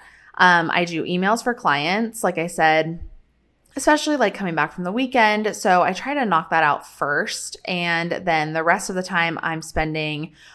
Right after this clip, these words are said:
writing emails for my own business or writing podcast scripts to record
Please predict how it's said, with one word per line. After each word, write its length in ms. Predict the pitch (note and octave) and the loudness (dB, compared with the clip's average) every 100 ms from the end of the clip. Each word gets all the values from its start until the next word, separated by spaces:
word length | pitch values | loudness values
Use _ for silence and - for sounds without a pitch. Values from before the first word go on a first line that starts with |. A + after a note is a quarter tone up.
| - | -12
writing 380 | F3+ F3+ E3+ F3+ | 2 4 4 0
emails 400 | - E3 D#3 E3 | -2 0 0 0
for 80 | D3 | -4
my 100 | C#3 | 0
own 160 | B3 | 2
business 420 | B3 A#3 A#3 A3 A3+ | 4 2 2 0 0
or 520 | - F#3 F3+ F3+ E3 - | 2 4 6 6 6 4
writing 340 | E3 D#3 D#3+ | 0 0 -2
podcast 520 | - D#3 D#3+ F#3+ F#3 | 0 0 0 2 0
scripts 460 | - - F3+ F3+ - | 0 -2 -2 -2 -10
to 240 | - F#3 | -8 -6
record 760 | D#3+ D#3+ D#3 D3+ C3+ D3 F#3 A3+ | -4 -6 -6 -4 -2 2 2 4